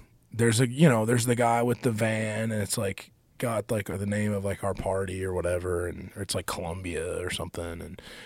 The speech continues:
some of the Columbia, like, staff were coming down there with us too, like, the head of P F G and, and those kind of folks. And so we get in the van, and, like, we're like, "Oh, there's Cabo and stuff," and we're driving, and, like, we get on the interstate, and I'm like,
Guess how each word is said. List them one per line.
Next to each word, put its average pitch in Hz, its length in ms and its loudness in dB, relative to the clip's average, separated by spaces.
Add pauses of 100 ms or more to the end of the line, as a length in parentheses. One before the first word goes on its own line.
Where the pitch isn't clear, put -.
(120)
some 190 100 8
of 202 80 10
the 185 60 8
Columbia, 151 440 8
like, 110 140 2
staff 98 540 2
were 90 80 -2
coming 80 240 -4
down 85 180 -2
there 73 160 -4
with 80 160 -4
us - 140 -2
too, 90 240 -2
like, 87 180 -6
the 98 80 -2
head 98 220 0
of 87 80 -4
P - 160 0
F 78 120 -4
G 98 480 0
and, 85 200 -2
and 87 200 -6
those 85 200 -2
kind 80 160 -6
of 78 80 -8
folks. 82 360 -2
And 82 220 -10 (920)
so - 120 8
we 185 100 10
get 190 160 10
in 180 60 4
the 190 60 10
van, 160 480 8
and, 151 140 4
like, 120 320 0 (280)
we're 151 80 2
like, 170 120 0
"Oh, 190 180 2
there's 165 220 2
Cabo 165 520 8
and 147 100 6
stuff," 147 380 4
and 147 80 2
we're 120 120 4
driving, 131 600 6
and, 113 240 2
like, 107 200 2
we 120 100 4
get 127 160 6
on 120 140 4
the 113 80 4
interstate, 113 600 4
and 98 100 2
I'm 95 120 2
like, 85 320 0